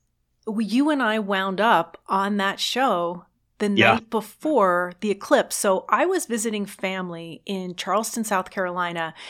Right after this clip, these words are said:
Speaker 1: and I don't think they'll be listening to this episode, but the reason
Speaker 2: <laughs>
Speaker 1: why I went to go visit them, yeah, because they're on the path of totality, and
Speaker 2: Right.
Speaker 1: Chicago,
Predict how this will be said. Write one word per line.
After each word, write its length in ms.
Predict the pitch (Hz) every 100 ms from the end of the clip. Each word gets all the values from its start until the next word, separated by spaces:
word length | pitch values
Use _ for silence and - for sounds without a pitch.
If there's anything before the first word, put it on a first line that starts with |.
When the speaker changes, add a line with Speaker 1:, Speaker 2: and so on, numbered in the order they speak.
| - - -
Speaker 1:
and 420 | 214 208 208 202 - _ _ _ _ -
I 60 |
don't 180 | 214 220
think 160 | 214 202
they'll 100 | 185
be 140 | 190
listening 400 | 185 185 202 185
to 40 | 185
this 200 | 180 202
episode, 480 | 196 - 196 185
but 160 | 190 190 - - - -
the 100 | 214
reason 380 | 196 262 277 254
Speaker 2:
<laughs> 20 |
Speaker 1:
why 180 | 226 190
I 60 | 196
went 220 | 196 190
to 60 | 196
go 140 | 190
visit 340 | 185 220 220 190
them, 220 | 180 180
yeah, 200 | 202 160
because 440 | 202 202 196 - - 175 - _
they're 240 | 208 202 190
on 140 | 185
the 40 |
path 280 | 180 190 226
of 80 | 185
totality, 800 | 185 175 226 214 214 208 196 -
and 480 | 190 190 180 180 175
Speaker 2:
Right. 100 | 98
Speaker 1:
Chicago, 720 | - - 202 101 101 101